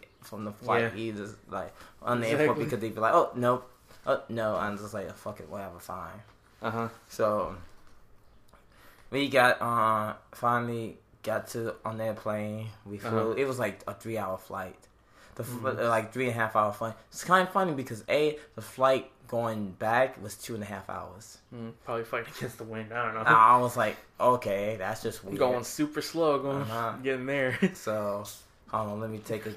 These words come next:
Speaker 2: That's
Speaker 1: sip real quick.
Speaker 2: That's crazy, though. Just a little quick thing also. Red Dead Redemption is now finally backwards compatible on the Xbox One, and I installed it, even on the disc. It installs everything on there.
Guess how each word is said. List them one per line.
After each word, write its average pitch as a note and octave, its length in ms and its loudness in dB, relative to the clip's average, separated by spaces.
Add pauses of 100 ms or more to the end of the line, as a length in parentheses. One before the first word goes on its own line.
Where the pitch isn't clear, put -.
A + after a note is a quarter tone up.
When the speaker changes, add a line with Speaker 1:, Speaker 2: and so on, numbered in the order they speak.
Speaker 2:
That's - 180 -4
Speaker 1:
sip - 360 -6
real A2 180 -6
quick. A2+ 300 -6
Speaker 2:
That's G#2+ 200 -10
crazy, A2 400 -12
though. A2 200 -12 (500)
Just C#3+ 140 0
a D#3 40 0
little D#3+ 320 8
quick - 360 2
thing C3 160 2
also. C3 360 0
Red B2+ 240 4
Dead B2+ 160 0
Redemption A#2+ 400 -2
is A2+ 120 -8
now B2 200 2
finally A#2 640 -2 (540)
backwards B2 360 2
compatible A#2 720 0
on A#2+ 400 -2
the A#2 300 -8 (720)
Xbox A2+ 480 -4
One, A#2+ 440 -2 (400)
and A#2+ 140 -2
I A#2 80 -2
installed C#3 600 6
it, A#2 200 2
even E3 260 2
on C#3 140 2
the B2 80 2
disc. B2+ 520 2 (340)
It C3+ 100 2
installs D3+ 580 6 (420)
everything A#2+ 680 0
on A2 200 -12
there. A2+ 220 -6